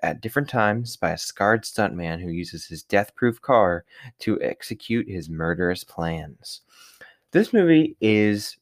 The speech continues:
uh, one that I feel like is, uh, forgotten a lot of the times when people talk about Quentin Tarantino. Um, this is part of a, uh, sort of a two-part experiment that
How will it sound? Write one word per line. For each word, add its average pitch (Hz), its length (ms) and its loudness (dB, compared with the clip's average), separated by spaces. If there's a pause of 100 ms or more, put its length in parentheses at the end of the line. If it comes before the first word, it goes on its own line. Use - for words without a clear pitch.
(420)
uh, 90 320 4
one 117 220 4
that 139 120 4
I 135 520 2
feel 247 260 2
like 262 360 0 (340)
is, 147 160 0 (220)
uh, 139 300 2
forgotten 139 720 0
a 87 40 -4
lot 95 160 4
of 95 60 2
the 95 80 0
times 90 340 -2
when 98 120 -12
people 113 200 0
talk 104 220 0
about 98 240 0
Quentin 98 260 -4
Tarantino. 92 840 -6
Um, 90 500 0
this 131 300 -2
is 147 140 0
part 117 260 2
of 104 100 2
a, 98 380 4 (640)
uh, 92 260 2
sort 170 160 2
of 156 60 4
a 123 80 4
two-part 139 640 2
experiment 151 880 2
that 92 260 2